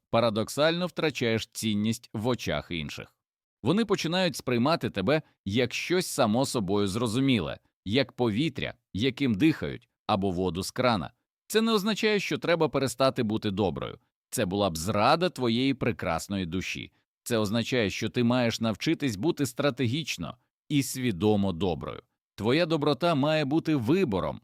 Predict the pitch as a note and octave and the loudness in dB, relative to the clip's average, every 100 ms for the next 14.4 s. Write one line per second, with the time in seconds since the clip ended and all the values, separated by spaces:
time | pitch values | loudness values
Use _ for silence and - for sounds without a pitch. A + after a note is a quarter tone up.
0 | _ - G#2 E3 E3+ D#3+ C#3+ B2+ G#2+ D#2 | _ -2 0 0 0 -2 0 -2 -2 -4
1 | C2+ - - - _ _ - G2+ B2 A#2 | -6 -10 -16 -20 _ _ -4 0 2 4
2 | A#2 A#2 G2+ F#2+ A2+ F#2 A2+ A#2 G#2+ - | 4 4 2 0 -2 0 0 0 -2 -4
3 | G#2+ G#2 - A#2+ E2 A#1 _ - A#2+ B2+ | -2 -2 -2 -2 -2 -6 _ 0 2 2
4 | F2+ E2+ - G#2+ - E3 - D#3 - C#3+ | 0 -6 0 0 0 -4 -6 -8 -4 -4
5 | - - D#2+ C2 - - _ _ - G2+ | -4 -4 -4 -4 -10 -20 _ _ -6 0
6 | A2+ G#2+ G#2 G2+ F#2 G2+ F2 E2+ D#2 D#2 | 2 4 2 2 0 -4 -4 -4 -4 -6
7 | - D#3 E3 E3 D3+ - E3 - C#3+ A#2 | 0 0 2 2 0 -2 -6 0 0 2
8 | A2 D#2+ C2+ C2 G1+ _ _ - G#2+ B2+ | 2 0 -4 -12 -14 _ _ -2 2 2
9 | B2 E2+ D#2 G#2+ A2+ D#2 - _ _ - | 0 -4 -4 0 2 0 -4 _ _ -4
10 | B2 C3+ B2 B2 A2 A#2 - A2 G2+ - | 0 2 2 2 2 0 0 0 0 -2
11 | G2+ F2+ F#2+ D2+ C2+ B1 - _ _ A2 | -4 0 0 -2 -6 -8 -14 _ _ -6
12 | D#3 A#3 F#3 E3+ D#3 - F#3+ A#2 D#2 A#1+ | 0 2 2 0 -2 0 2 2 -2 -6
13 | - _ _ - C3+ B2 F#2+ F2 D#2+ G2 | -14 _ _ -4 0 2 2 -2 0 2
14 | C#3+ - D2 A#1 | 2 0 -10 -10